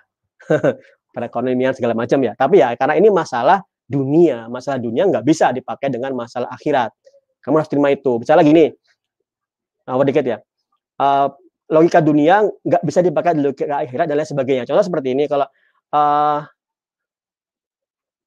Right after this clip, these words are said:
apa namanya? <laughs> Masalah hutang deh, kamu nggak bisa membayar hutang dengan doa misalnya, nggak boleh <laughs> membayar hutang dengan uang. Jadi kalau kamu mendapat kecerdasan, kamu harus mendapat kecerdasan, kecerdasan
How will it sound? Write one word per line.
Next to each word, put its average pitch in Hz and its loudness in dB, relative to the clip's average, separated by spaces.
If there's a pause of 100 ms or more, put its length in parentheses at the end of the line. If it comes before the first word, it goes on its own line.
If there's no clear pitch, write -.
(840)
apa 151 -4
namanya? 127 -6
<laughs> - -4
Masalah 202 4
hutang 180 -2
deh, 147 -2
kamu 170 -2
nggak - -8
bisa 160 -4
membayar 147 -2
hutang 165 -4
dengan 139 -4
doa 139 -4
misalnya, 117 -10 (120)
nggak 123 -10
boleh 127 -2 (200)
<laughs> - -20
membayar 156 0
hutang 165 0
dengan 143 0
uang. 123 -2 (360)
Jadi 131 0 (140)
kalau 147 -2
kamu 165 -4
mendapat 151 -2
kecerdasan, 147 -2 (400)
kamu 170 -2
harus 147 -2
mendapat 143 -4
kecerdasan, 147 -4
kecerdasan 147 -2